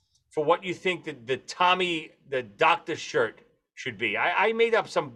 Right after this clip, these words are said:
mock stuff that I sent them. It's like him and mad scientist with alcohol and stuff. He didn't like it. So if you guys can come up with a good,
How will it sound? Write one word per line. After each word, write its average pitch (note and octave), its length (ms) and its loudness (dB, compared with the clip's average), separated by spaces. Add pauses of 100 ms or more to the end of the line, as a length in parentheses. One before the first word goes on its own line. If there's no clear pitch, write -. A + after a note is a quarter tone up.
mock D3 360 -2
stuff D#3 260 -2
that C#3+ 100 -2
I C3 60 0
sent C3+ 260 -8
them. A#2+ 240 -8 (380)
It's - 180 -4
like C#3 180 2
him E3 280 2
and C#3 200 0 (360)
mad C#3 420 0
scientist D3+ 640 -2
with B2 120 -8 (200)
alcohol C#3 480 2
and A#2+ 100 -8
stuff. - 280 -6 (240)
He D#3 80 -4
didn't D3 160 0
like A#2+ 240 0
it. F2+ 100 -12
So A#2 300 0 (340)
if D#3 140 -8
you F#3 100 -4
guys A3 240 4
can F#3 120 -10
come G3 180 0
up F#3+ 160 0
with F3+ 80 -4
a D#3+ 40 -6
good, E3+ 240 -6